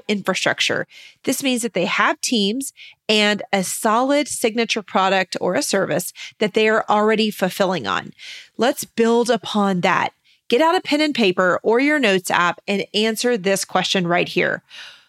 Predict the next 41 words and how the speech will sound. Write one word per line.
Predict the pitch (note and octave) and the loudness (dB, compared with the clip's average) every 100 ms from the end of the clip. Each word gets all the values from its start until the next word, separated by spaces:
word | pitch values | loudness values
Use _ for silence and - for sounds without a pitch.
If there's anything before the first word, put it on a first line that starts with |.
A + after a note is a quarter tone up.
| _ _ _ | _ _ _
What | F#3+ A#3 | -2 2
are | D#4 | 4
you | E4+ E4 | 4 4
looking | B3 A3 A#3 | 2 0 -2
for | G#3+ - A3 G#3 | -2 2 2 2
in | F#3+ | 2
a | F#3+ | 0
top | - - F3 - | 0 0 0 0
tier | - F#3 | -2 -2
client? | - F3+ G#2+ - - - _ _ | -2 -2 -2 -4 -10 -16 _ _
Do | F3 | -4
you | F#3+ G3 - | 0 0 0
already | G3 A3+ B3+ C#4 | 2 2 2 2
have | C4 G3+ G3+ F3+ | 2 2 0 0
one | F3+ F3+ | 0 0
in | E3+ | 0
mind? | D#3+ G#2 G#2 - - | 0 0 -2 -8 -8
That's | - A#3 - | -4 -4 -2
the | D#4 | -2
work | B3 B3+ - | 0 0 -2
you | A#3 | -4
need | A3+ A3 | -2 -2
to | G3+ | -2
do | F#3 F3 | 0 0
for | F3 F3+ | -2 -4
step | - - F3 - | -2 0 0 -2
one. | A#2+ - - _ - - - _ _ G#3+ | -4 -4 -14 _ -20 -20 -20 _ _ -2
Without | G#3 A3+ B3+ - | 2 2 2 0
this | D4+ | -2
step, | - C4 A#3+ - - | 0 0 0 -2 -6
the | G#3 | -4
rest | F#3 G3 A3 - - - | 0 0 0 -2 -4 -2
of | |
the | B3 | 0
things | C4 G3+ G3 | 0 0 0
that | G3 | 0
we're | E3+ F3 | 0 0
gonna | F#3+ | -2
talk | F3+ F#3+ F3 | 0 -2 0
about | G3 G3+ | 0 -2
today | - A#3 A3+ | -2 0 0